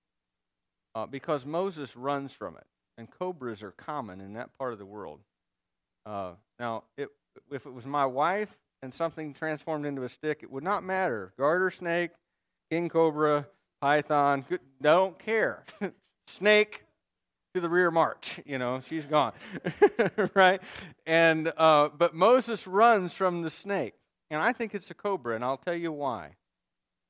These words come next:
Because the cobra was the symbol of Lower Egypt, where the Israelites were living. And,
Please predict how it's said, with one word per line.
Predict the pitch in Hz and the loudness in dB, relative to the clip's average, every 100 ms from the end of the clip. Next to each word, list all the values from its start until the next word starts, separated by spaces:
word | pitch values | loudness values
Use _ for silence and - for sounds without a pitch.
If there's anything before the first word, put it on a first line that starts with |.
| _ _ - | _ _ -18
Because | 135 - 151 139 127 | -14 -2 0 2 -2
the | 131 | -12
cobra | 131 - 233 240 147 95 73 127 _ _ _ _ _ _ _ - | -14 -2 -2 -2 -4 -10 -10 -16 _ _ _ _ _ _ _ -10
was | 139 127 | -10 -8
the | 131 | -14
symbol | - - 214 180 123 120 - | -10 -4 -4 -2 -2 -4 -6
of | 120 | -14
Lower | 110 139 156 160 - | -8 -4 -4 -4 -8
Egypt, | 165 160 110 92 _ _ _ _ _ _ _ _ _ | -12 -14 -12 -16 _ _ _ _ _ _ _ _ _
where | 127 123 120 123 120 _ _ - | -8 -4 -2 -4 -8 _ _ -20
the | 127 | -12
Israelites | 151 160 160 135 113 107 107 - | -10 -8 -4 -4 -4 -6 -8 -12
were | 123 | -16
living. | 127 165 123 92 76 _ _ _ _ _ _ _ _ _ _ _ _ | -12 -12 -12 -14 -18 _ _ _ _ _ _ _ _ _ _ _ _
And, | 139 143 143 | -2 -2 -2